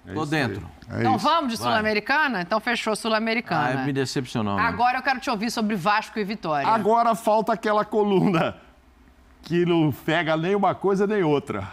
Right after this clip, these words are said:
Speaker 1: A chance de tá Vitória e Vasco é grande,
Speaker 3: É
Speaker 1: lembra?
Speaker 3: verdade.
Speaker 1: O ano passado ficaram quem? Bahia e Vasco, né? Nem jogaram Sul-Americana e nem caíram, né?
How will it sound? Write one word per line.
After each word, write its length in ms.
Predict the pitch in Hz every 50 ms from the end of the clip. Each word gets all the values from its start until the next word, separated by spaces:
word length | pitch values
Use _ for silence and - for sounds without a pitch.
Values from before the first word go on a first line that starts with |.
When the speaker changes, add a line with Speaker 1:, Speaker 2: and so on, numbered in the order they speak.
| -
Speaker 1:
A 100 | - 139
chance 400 | 143 - - - 190 196 151 -
de 140 | - - 165
tá 240 | - - - 156 151
Vitória 480 | 123 123 135 127 - - 156 165 165 156
e 20 |
Vasco 360 | 123 113 143 147 165 165 - 185
é 60 | 165
grande, 400 | 156 147 139 131 127 123 107 120
Speaker 3:
É 20 |
Speaker 1:
lembra? 300 | 127 - - - - -
Speaker 3:
verdade. 360 | 415 427 440 381 349 311 175 - - - - -
Speaker 1:
O 100 | - 160
ano 140 | 339 359 190
passado 500 | 196 160 156 151 - - 156 165 170 175
ficaram 560 | - - 165 - - 156 147 147 160 175 151
quem? 260 | - - 135 113 104
Bahia 440 | 98 101 131 131 131 139 170 196 208
e 40 | 220
Vasco, 540 | 170 160 135 107 95 - - - - - - - - - - - -
né? 220 | - 110 139 165 - -
Nem 400 | 110 123 143 165 196 226 254 214
jogaram 360 | 156 180 170 143 151 156 143
Sul-Americana 680 | - - 160 139 139 143 147 143 - - - 156 160 175
e 40 | 170
nem 160 | 160 175 175
caíram, 500 | 170 - 202 190 160 131 120 95 95 95
né? 160 | 92 123 135